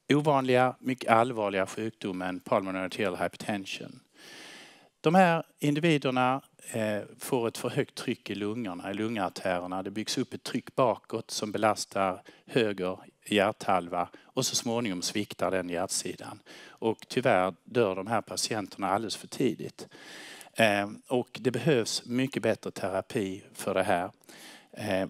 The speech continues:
den här prognosen är i linje med cancer. Så att allvarlig sjukdom, ovanlig sjukdom, stort behov av nya läkemedel.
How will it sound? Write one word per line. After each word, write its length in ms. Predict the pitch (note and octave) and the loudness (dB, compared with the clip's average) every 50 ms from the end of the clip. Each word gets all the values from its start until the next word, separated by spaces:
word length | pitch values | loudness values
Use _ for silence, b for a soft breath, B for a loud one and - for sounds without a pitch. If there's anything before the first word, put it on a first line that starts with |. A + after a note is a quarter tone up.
| - - | -6 -12
den 360 | - - - G#2+ - B2 B2+ | -16 -16 -4 0 0 2 4
här 120 | C#3 B2+ | 4 2
prognosen 600 | - - A#2+ A2+ B2 C3+ A#2+ G#2+ F#2+ - - G2 | 2 0 -6 -6 -4 -2 -2 -2 -2 -4 -4 -6
är 160 | G2 G2 G2+ | -4 -2 -2
i 240 | G2+ G2 G2 G2 F#2+ | 0 0 0 0 2
linje 360 | G2+ A2+ A2+ G2 F#2 F2+ F2+ | 2 2 2 2 0 -2 -6
med 340 | F2+ F2 F#2 F#2+ F2+ - _ | -6 -6 -8 -8 -10 -10 _
cancer. 480 | - - A#2 F2+ D#2+ - - - - - | -4 -2 -2 -2 -2 -4 -6 -6 -6 -6
Så 180 | - - - G2 | -8 -6 -4 -4
att 280 | F#2+ - - _ - - - | -4 -6 -6 _ -16 -14 0
allvarlig 480 | - B2 C#3+ D3+ D3+ C#3 C3+ C3 B2 A#2 | 2 2 2 4 2 0 0 0 -2 -2
sjukdom, 580 | - C3+ C3 C3 - - - A#2+ A2+ A2+ A2+ - | -2 -2 -2 -2 -4 -6 -6 -6 -6 -6 -6 -2
ovanlig 420 | A#2 B2+ B2+ A#2+ A2+ G#2+ G#2+ G#2+ - | 0 0 0 0 0 -2 -4 -6 -6
sjukdom, 560 | - G#2+ A2 A2 - - - G2+ G2+ G2 F#2 | -4 -4 -4 -4 -6 -8 -8 -8 -8 -8 -8
stort 420 | - - - - C3+ G2+ - _ | -8 -4 -2 -2 -2 -2 -4 _
behov 440 | - G#2+ G2 A2+ G2+ F2+ F2 F2 - - | -10 -6 -4 -4 -4 -4 -6 -10 -14 -6
av 220 | - G2 F#2 F2+ | -2 -2 -2 -2
nya 260 | F#2 F#2 F#2+ F#2+ F2 E2+ | -2 -4 -2 -2 -2 -2
läkemedel. 680 | F2 F2+ G2 G2 - - G#2 G2+ F#2+ - - A2 B2 | -2 -2 -2 -4 -6 -10 -8 -8 -8 -6 -6 -6 -8